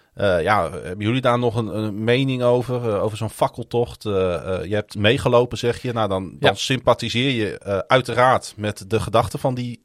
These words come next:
Speaker 1: tocht.
Speaker 2: Zeker. Ik had, de vorige keer had ik ook meegelopen. Eh, de, er is een keer eerder voor de outsiders, voor de mensen buiten Groningen, eh, er is een keer eerder een fakkeltocht geweest al, eh, demonstratie.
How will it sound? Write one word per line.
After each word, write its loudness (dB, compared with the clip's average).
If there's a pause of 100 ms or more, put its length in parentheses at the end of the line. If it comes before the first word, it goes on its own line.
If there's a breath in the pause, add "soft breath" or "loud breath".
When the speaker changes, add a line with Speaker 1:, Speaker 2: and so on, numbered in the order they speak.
(120)
Speaker 1:
tocht. -2
Speaker 2:
Zeker. 2
Ik -4
had, 0
de -14
vorige 2
keer 2
had 2
ik -4
ook 0
meegelopen. 0
Eh, 0
de, -8
er 0
is -2
een -4
keer -2
eerder 0
voor -2
de 0
outsiders, 0
voor -8
de -6
mensen -6
buiten 0
Groningen, 0
eh, 2
er -2 (360 loud breath)
is 0
een -6
keer 0
eerder 2
een 0
fakkeltocht 0
geweest 0
al, 2
eh, 0
demonstratie. -2